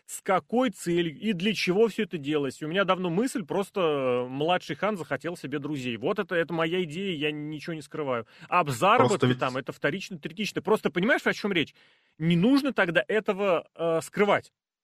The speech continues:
Speaker 1: Не нужно рассусоливать про свои какие-то мега контракты с Т Н Т, про мега довольных руководителей, э, Т Н Т и Warner Media. Говорите все как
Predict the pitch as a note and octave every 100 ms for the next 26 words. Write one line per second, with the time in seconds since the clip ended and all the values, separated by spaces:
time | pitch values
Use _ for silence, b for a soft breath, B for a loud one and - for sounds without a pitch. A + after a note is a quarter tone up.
0 | _ _ D3 F3 C4 A#3+ A3 G3+ - -
1 | A3 - B3 A3 F#3 - G3 G#3 G#3+ _
2 | G3 G3 F3+ F#3+ G3+ G#3+ A#3 A3 F#3 G3
3 | F3+ C3+ B2 _ _ _ G#3+ G3+ F3+ G3+
4 | F#3+ - E3+ - - F#3+ F3 A3 A#3+ A#3
5 | G3 F#3 F3+ G3+ A3+ G#3 F#3 E3 E3 F#3
6 | F#3 E3 D3+ - D#3 D3 D#3+ E3 G3 G3+
7 | E3+ D#3 D3 C#3 C#3 C3 C3 E3+ D3+ C#3+
8 | D#3+ D3 C#3+ C#3+ C#3 D3 G3 D#3+ C#3 B2
9 | _ _ _ _ _ _ _ _ B2+ C3
10 | D#3 G3 A3+ B3 A3+